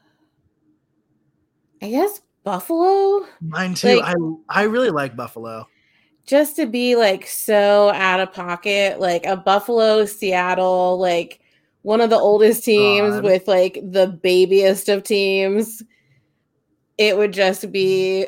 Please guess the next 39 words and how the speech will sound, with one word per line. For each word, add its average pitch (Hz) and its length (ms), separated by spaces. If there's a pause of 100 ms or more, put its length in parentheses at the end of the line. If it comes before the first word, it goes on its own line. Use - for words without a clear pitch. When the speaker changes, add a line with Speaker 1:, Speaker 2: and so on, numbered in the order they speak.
Speaker 1:
and 208 180
the 196 60
clash 254 440
of 202 200
colors 208 560
would 208 160
be 208 160
so 208 320
weird. 208 680 (480)
So 196 720
Speaker 2:
Yeah, 208 200 (360)
it 131 80
would 123 200
be, 113 140
you're 117 160
right. 113 280 (880)
Speaker 1:
like, 180 520
but 233 160
we're 359 180
de-, 294 200
like, 202 320 (120)
and 208 100
I 226 80
think, 262 280
wasn't 240 280
it - 160
part 220 200
of 214 100
her 220 100
question 190 400
if 185 260
we 190 140
were, 175 400 (180)
we, 185 220 (120)
if 180 160
we 185 100
were 180 140
postseason 180 640
people? 185 540